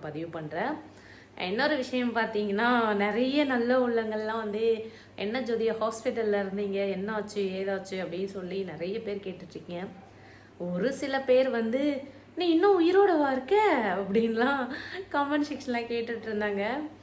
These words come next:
ஆ, தவறா கேட்டவங்களுக்கும் சரிதான், எனக்காக பிரார்த்தனை பண்ணி கேட்டவங்களுக்கும் சரிதான். ம், ரொம்ப, ரொம்ப, ரொம்ப நன்றி. Thank you. ஏன்னா, நமக்கு யாரு எந்த கெடுதல் நினைச்சாலும், நம்ம நல்லதாவே நினைச்சிட்டு போயிட்டே இருப்போம்,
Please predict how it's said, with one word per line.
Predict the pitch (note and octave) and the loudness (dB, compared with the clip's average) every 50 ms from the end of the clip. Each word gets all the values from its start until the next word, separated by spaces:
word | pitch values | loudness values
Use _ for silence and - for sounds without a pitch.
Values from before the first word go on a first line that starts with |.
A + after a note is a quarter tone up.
| - - - - - - - - - | -20 -20 -20 -20 -20 -20 -18 -14 -10
ஆ, | - A3 G#3+ G#3+ G#3+ G#3 G#3 G3+ G3+ G3+ G3+ G3 G3+ - - - - - - | -8 -6 -4 -2 0 0 0 0 0 0 -2 -4 -6 -10 -16 -20 -20 -2 0
தவறா | G#3+ G3+ G3+ A3 A#3 B3 | 2 4 4 4 4 4
கேட்டவங்களுக்கும் | A#3+ B3 B3 A3+ A#3 A3+ A3+ A3+ A3 G#3+ A3+ A#3+ | 2 0 0 0 2 2 2 0 -2 -4 -4 -4
சரிதான், | B3 - B3 A3+ A3 G#3+ A#3 C4 D4+ D4+ - - | -4 -2 -2 -2 -2 -2 -2 -2 -4 -6 -8 -8
எனக்காக | F3 F#3 G3+ G#3 A3+ B3 A#3+ B3 A#3 A#3+ A#3 C4 C#4 D#4 F4 F4+ - - - - - - - - - | -4 -2 -2 0 -2 0 0 0 0 2 2 2 2 2 2 0 -4 -10 -16 -20 -20 -20 -20 -12 -4
பிரார்த்தனை | - G#3 G3+ G#3 G#3+ A#3+ B3+ B3+ | 0 2 2 2 2 0 -2 -2
பண்ணி | B3 B3 A#3+ A3+ | 0 -2 -2 -2
கேட்டவங்களுக்கும் | A#3 A#3 A#3 A3+ A3+ A3 A3 A3 G#3+ G#3+ G#3+ B3+ | -2 -2 -2 -2 -2 -4 -4 -4 -6 -4 -4 -6
சரிதான். | C4+ B3+ C4 A3+ G#3 G3 G3 G#3+ B3 D4 E4+ E4 - - - - - F#3 | -6 -4 -4 -2 0 0 0 0 -2 -2 -4 -6 -8 -14 -18 -20 -18 -14
ம், | F3+ F3+ F3+ F3+ F3 F3 F3 E3+ E3 - - - - - - - - - | -12 -10 -10 -8 -8 -10 -10 -12 -12 -14 -18 -20 -20 -20 -20 -20 -18 -6
ரொம்ப, | - F#3+ G3 G#3 G#3+ A3+ | -2 -2 0 0 0 0
ரொம்ப, | G#3 G#3 G3+ G3+ G3+ | 0 0 0 0 -2
ரொம்ப | G3 F#3+ F#3 G#3 | -2 -2 0 -2
நன்றி. | G3+ F#3+ F3 E3+ E3+ F3+ G3+ A3+ A3+ A3 - - - - | -2 -2 -4 -6 -4 -4 -4 -4 -4 -6 -10 -16 -16 -10
Thank | - F3 E3 F3+ F#3 F3 | -8 -8 -6 -6 -8 -8
you. | F#3+ F#3 F#3 - | -8 -8 -6 -6
ஏன்னா, | F3 F#3 G3 G3 G#3+ C4+ D4+ - | -6 -4 -2 -2 -2 -2 -4 -6
நமக்கு | - E3+ F3+ F3+ F3+ F3+ F3 | -6 -8 -8 -8 -6 -6 -4
யாரு | F3 F3 F3 F#3+ G#3 A3 A3 G3+ | -2 -2 0 0 0 0 0 0
எந்த | G3 F#3+ F3 G3 | -2 -2 -4 -6
கெடுதல் | F#3+ F#3+ F3 F3+ F3+ G3 G3 G3 | -4 -4 -4 -2 0 0 0 0
நினைச்சாலும், | F#3 E3+ F3 F3 F3 - F3+ F3 G3 A3 B3+ C4 - - - - - - - - - | 0 -2 -4 -6 -6 -6 -4 -4 -4 -6 -6 -10 -12 -16 -20 -20 -20 -20 -20 -16 -12
நம்ம | - E3+ D#3+ D#3 D3 D3 E3 F#3 G#3 A#3 B3+ | -8 -6 -6 -4 -4 -6 -6 -4 0 0 2
நல்லதாவே | B3+ B3 A3+ A3+ A#3+ B3 B3 A#3+ A#3 A#3 C4 | 2 2 2 4 4 6 6 4 4 4 0
நினைச்சிட்டு | C#4 C4 A#3 A3 A3 G#3+ A3+ A3+ F#3 G3+ G3+ | 0 0 -2 -2 -2 -2 -2 -2 -2 -2 -2
போயிட்டே | G#3 G3+ G3 F#3+ | -2 -2 -2 0
இருப்போம், | G3 G3 F#3 F#3 - F#3 F#3+ | -2 -2 -2 -4 -6 -8 -10